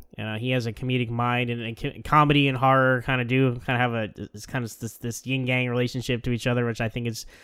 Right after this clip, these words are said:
is very, uh, interesting to see play out. Uh, entertaining guy, smart guy, you know, perfect guy, perfect guy.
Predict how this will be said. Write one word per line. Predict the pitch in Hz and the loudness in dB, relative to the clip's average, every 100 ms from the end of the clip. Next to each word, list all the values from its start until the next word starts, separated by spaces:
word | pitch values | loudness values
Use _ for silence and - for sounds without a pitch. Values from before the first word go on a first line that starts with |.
| - - | -20 -10
is | - 113 | -4 0
very, | 120 120 | 2 2
uh, | 123 120 117 113 110 107 | 2 4 4 2 0 0
interesting | 117 127 - 127 123 120 113 | -2 -2 0 0 2 0 0
to | 127 131 | 0 0
see | - 131 | 0 2
play | 120 135 123 | 8 8 8
out. | 120 123 120 - - _ | 6 4 2 -8 -20 _
Uh, | - 92 90 92 - - | -6 -4 -4 -6 -12 0
entertaining | 160 190 - 185 175 | 4 6 6 6 6
guy, | 165 165 101 | 4 4 2
smart | - - 156 160 147 | -2 4 6 6 4
guy, | 143 131 98 - | 2 2 0 -8
you | 127 | -8
know, | 120 117 | -6 6
perfect | 147 147 156 | 6 6 2
guy, | 135 131 - | 4 6 12
perfect | 202 220 185 | 12 12 4
guy. | 131 113 95 | 4 2 0